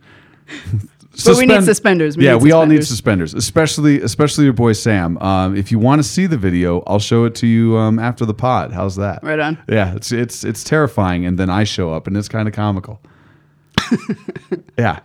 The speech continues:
Speaker 2: <laughs> So with that being said, um, I want the ghosties at home to bear with me. My voice might get a little ragged,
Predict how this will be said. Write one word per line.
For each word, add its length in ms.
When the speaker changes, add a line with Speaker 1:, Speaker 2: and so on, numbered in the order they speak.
Speaker 2:
<laughs> 1120
So 260
with 160
that 240
being 200
said, 400
um, 240
I 60
want 200
the 100
ghosties 480
at 80
home 200
to 60
bear 180
with 200
me. 100
My 160
voice 340
might 260
get 100
a 40
little 180
ragged, 500